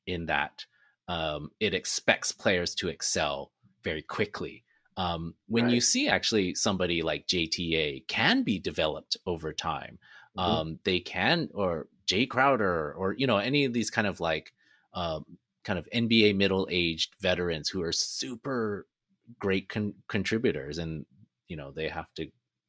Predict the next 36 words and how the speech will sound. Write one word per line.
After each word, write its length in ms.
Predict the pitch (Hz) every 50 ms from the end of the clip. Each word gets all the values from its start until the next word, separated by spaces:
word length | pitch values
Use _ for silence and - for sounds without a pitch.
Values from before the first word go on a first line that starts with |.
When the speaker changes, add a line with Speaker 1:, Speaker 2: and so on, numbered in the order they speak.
| _ _ _ _ _ _ _ _ _ _ _ _ -
Speaker 1:
develop 420 | - 90 73 85 95 98 90 - 78
over 200 | 76 73 76 73
time. 280 | - - 120 127 110
But, 200 | 85 87 85 - - - - - - - - - - -
but, 260 | 110 101 95 - - -
you 160 | 107 98 87
know, 100 | 82 78
in 100 | 82 80
baseball, 420 | - 107 104 107 - - 90 82
that's 240 | 78 82 78 - -
built, 340 | - _ - 95 90 85 - _ _
that's 220 | - 92 87 - -
the 120 | 101 87
expectation. 720 | 82 - - - 76 - - - 98 113 - - 69 71
You 160 | 76 85 82 - _ _ _ _ _ _ _ _ _ -
very 400 | - 113 110 110 101 101 101 - - -
oft-, 240 | 98 87 - - - _ _ -
you 140 | 101 90
know, 60 | - -
very 380 | - 80 87 107 117 117 107 104
rarely, 560 | 101 107 107 107 104 101 92 85 80 78 - _ - - _ _ -
uh, 220 | 80 82 80 73
see 220 | - - - 104 87
somebody 500 | - - 87 80 80 76 76 69 64 - _ _ _ _ _ _ _ _ _ _ _ _ _ _ _ _ _ -
rise 460 | - 95 92 87 80 80 82 80 73 80
really 220 | 78 76 76 73
quickly 400 | - - 82 - - - - -
or 80 | 71 69
go 160 | - 73 73
straight 400 | - - - - 85 80 - -
from 380 | - - 80 76 71 73 71 _ _ _ _ _ _ _
high 160 | - - 80
school 300 | 76 - - - 76 76
to 140 | - - -
the 80 | 80 80
pros 540 | - - - 76 69 67 65 65 69 -